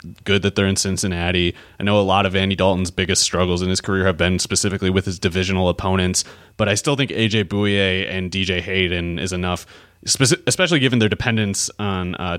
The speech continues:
Tyler Boyd. Like, that's enough for me to say, like, Dalton's effed again. Like, I don't know how he, <laughs> I don't know what's better about this exactly. So I'm, I'm not quite on board with the people who are really hyping Auden Tate lately. Like, I think he's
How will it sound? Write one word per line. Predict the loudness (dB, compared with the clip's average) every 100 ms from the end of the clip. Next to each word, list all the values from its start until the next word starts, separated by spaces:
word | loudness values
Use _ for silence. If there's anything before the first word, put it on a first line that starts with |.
| -6
Tyler | -2 0 0
Boyd. | 2 4 4 2 -2 -10 _ _ _ _ _
Like, | -6 -2
that's | 0 0
enough | 2 2 0
for | -2 -2
me | 2 2
to | 2
say, | -2 -2 0
like, | -2 -4 -4
Dalton's | 0 0 0 -4 -6 -8 -12 _
effed | 0 0 -4
again. | -4 -2 0 0
Like, | 0 0
I | 0
don't | 2
know | 0 0 0
how | 2 0
he, | 0 -2 -2 -4
<laughs> | -6 -8
I | -2
don't | 0 2
know | 0
what's | -2
better | -6 -4 0 2 2
about | 2 0 -2
this | -6 -6
exactly. | -4 -4 -2 -4 -4 -2
So | 2 4 2 2
I'm, | 0 2 0 -4 -20 -20 -4
I'm | 0 2
not | 0 -2
quite | -2 0 2
on | 2 2 2
board | 2 0
with |
the | -2
people | 0 2
who | 2
are | 2
really | 2 2 2 2
hyping | 0 0 -2
Auden | 0 0 0
Tate | -2 -2 -2 0
lately. | 0 2 2 2
Like, | 2
I | -2
think | -4 -6
he's | -6 -6 -8